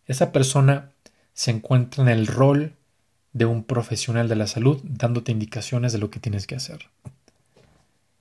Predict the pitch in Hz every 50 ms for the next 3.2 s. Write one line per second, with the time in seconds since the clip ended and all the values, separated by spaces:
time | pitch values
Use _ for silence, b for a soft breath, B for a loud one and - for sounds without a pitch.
0 | _ _ _ _ _ _ _ _ _ _ - - - - 123 120 117 - - 135
1 | 131 - 123 113 110 107 107 113 110 110 107 107 113 131 120 113 107 - - 110
2 | 107 107 - 135 139 143 139 120 113 110 110 107 107 107 123 123 117 113 120 120
3 | - - -